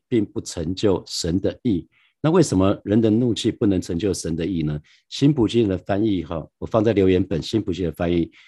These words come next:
呃，二十节是说人的愤怒并不能生出上帝所要的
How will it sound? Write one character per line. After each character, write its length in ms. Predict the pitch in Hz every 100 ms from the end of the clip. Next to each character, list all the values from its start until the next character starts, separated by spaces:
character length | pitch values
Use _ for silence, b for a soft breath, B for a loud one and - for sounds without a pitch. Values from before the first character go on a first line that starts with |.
| b -
呃， 280 | 80 80 76 - _ _ _ _
二 80 | 143
十 120 | 113
节 140 | 107
是 140 | 95 107
说 180 | 113 95
人 220 | 98 98 120
的 120 | 101 -
愤 260 | - 107 98
怒 240 | 107 - _ _
并 140 | 110 - -
不 100 | 107
能 260 | 90 90 92 _ _
生 320 | - 104 110
出 400 | - - 104 107 - b b
上 360 | - - 107 92
帝 140 | 113
所 220 | 95 - 76
要 180 | 92
的 100 | 85